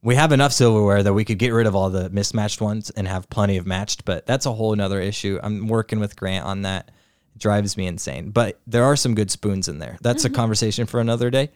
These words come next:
Speaker 2: Cool, cool, cool.
Speaker 1: We could keep the
Speaker 2: Keep
Speaker 1: good
Speaker 2: going,
Speaker 1: spoons.
Speaker 2: keep going, keep going.
Speaker 1: Um,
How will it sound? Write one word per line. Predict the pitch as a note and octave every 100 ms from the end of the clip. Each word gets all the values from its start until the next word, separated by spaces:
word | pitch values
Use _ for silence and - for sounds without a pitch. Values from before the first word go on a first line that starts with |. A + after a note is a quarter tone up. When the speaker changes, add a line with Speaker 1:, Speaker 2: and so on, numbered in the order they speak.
| - -
Speaker 2:
Cool, | A4
cool, | - A4+
cool. | B4+ F#4+ - B2
Speaker 1:
We | D3
could | D#3 C3
keep | E3+ D3+
the | A2
Speaker 2:
Keep | G#2
Speaker 1:
good | G#2
Speaker 2:
going, | - A#4
Speaker 1:
spoons. | -
Speaker 2:
keep | E4 D#4+
going, | E4 B3 A3
keep | B3+ -
going. | A3+
Speaker 1:
Um, | C#3 B2 A2+